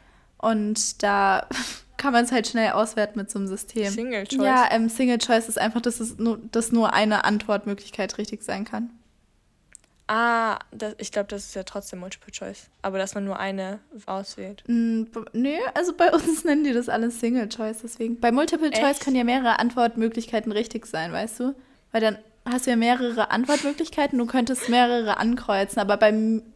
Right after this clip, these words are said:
Speaker 1: bei Single Choice ist immer nur eine richtig pro Frage.
Speaker 2: Ah,
Speaker 1: Ja.
Speaker 2: okay. Ja, irgendwie war's bei uns immer anders. Das kann sein.
Speaker 1: Ja,
Speaker 2: Okay.
Speaker 1: nee. Ja, genau. Und dein Ab der Woche? <laughs>
Speaker 2: Also ich hab ziemlich viele.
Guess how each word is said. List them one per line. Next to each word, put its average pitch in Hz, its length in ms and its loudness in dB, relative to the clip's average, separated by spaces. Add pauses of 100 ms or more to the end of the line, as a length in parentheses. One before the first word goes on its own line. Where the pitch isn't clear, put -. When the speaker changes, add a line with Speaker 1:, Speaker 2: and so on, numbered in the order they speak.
(100)
Speaker 1:
bei 202 380 2
Single 262 300 2
Choice 240 340 2 (100)
ist - 160 -2
immer 226 140 2
nur 208 160 0
eine 202 280 2
richtig 202 300 -8
pro - 200 -8
Frage. 233 500 -6 (1040)
Speaker 2:
Ah, 233 220 0
Speaker 1:
Ja. 196 80 4
Speaker 2:
okay. 214 360 -8 (120)
Ja, 214 200 -2 (120)
irgendwie 220 260 -2
war's 202 180 0
bei - 120 -12
uns 196 100 -12
immer 185 140 -12
anders. 190 320 -12 (240)
Das 233 200 -8
kann 202 180 -12
sein. 190 220 -14 (220)
Speaker 1:
Ja, 294 280 2 (100)
Speaker 2:
Okay. 240 320 -6 (180)
Speaker 1:
nee. - 20 -4 (840)
Ja, 415 60 6 (260)
genau. 269 380 6 (160)
Und 294 220 2
dein 294 300 8
Ab 311 220 -2
der 311 160 4
Woche? 320 260 0 (460)
<laughs> 262 560 -8 (1000)
Speaker 2:
Also 233 200 2
ich 262 60 2
hab 208 80 -2
ziemlich 285 320 2
viele. 233 340 2